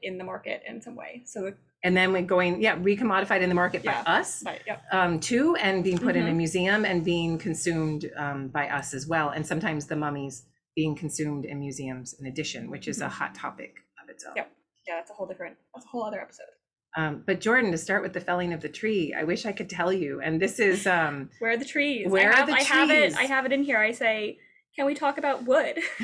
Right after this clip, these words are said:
Speaker 1: <laughs>
Speaker 2: <laughs> Um,
Speaker 1: Cedar
Speaker 2: um,
Speaker 1: symbolism.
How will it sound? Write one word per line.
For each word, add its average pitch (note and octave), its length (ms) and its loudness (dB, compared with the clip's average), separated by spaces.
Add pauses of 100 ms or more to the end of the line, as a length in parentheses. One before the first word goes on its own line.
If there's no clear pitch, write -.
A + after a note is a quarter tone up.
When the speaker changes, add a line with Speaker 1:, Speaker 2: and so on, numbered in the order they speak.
(120)
Speaker 1:
<laughs> - 0 -
Speaker 2:
<laughs> D4+ 840 4 (440)
Um, F#3+ 300 4
Speaker 1:
Cedar D4 560 2 (240)
Speaker 2:
um, G3 200 6
Speaker 1:
symbolism. B3 680 0